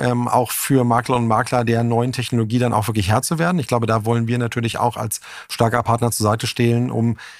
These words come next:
diese Technologie verfügbar zu machen. Ja, unseren Kunden dann eben auch Möglichkeiten bieten, das tatsächlich auch direkt über unser Portal zu tun. Gleichzeitig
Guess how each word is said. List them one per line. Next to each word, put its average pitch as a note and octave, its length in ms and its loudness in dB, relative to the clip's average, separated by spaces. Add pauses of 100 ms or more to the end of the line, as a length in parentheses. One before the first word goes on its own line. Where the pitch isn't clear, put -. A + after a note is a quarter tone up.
(200)
diese A#2+ 200 4
Technologie A#2+ 680 0
verfügbar A2+ 440 0
zu - 100 0
machen. C3 320 0 (240)
Ja, B2 200 2
unseren A2 300 0
Kunden C3+ 300 0
dann A#2+ 120 0
eben A#2 180 -2
auch G2 100 0
Möglichkeiten A#2 640 0
bieten, A2+ 320 0 (320)
das A#2 200 0
tatsächlich A2+ 500 0
auch A2+ 140 2
direkt A2+ 280 0
über A#2 120 2
unser G#2+ 180 2
Portal A2+ 340 0
zu E3 140 -4
tun. G3+ 280 0 (840)
Gleichzeitig C3+ 800 2